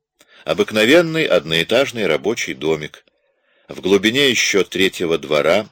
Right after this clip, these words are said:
скудно освещённого. А хозяйка была широкая, сбитая баба с суровым лицом.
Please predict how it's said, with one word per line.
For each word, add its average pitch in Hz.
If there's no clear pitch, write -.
скудно 87
освещённого. 64
А 78
хозяйка 113
была 73
широкая, 123
сбитая 76
баба 120
с -
суровым 87
лицом. 67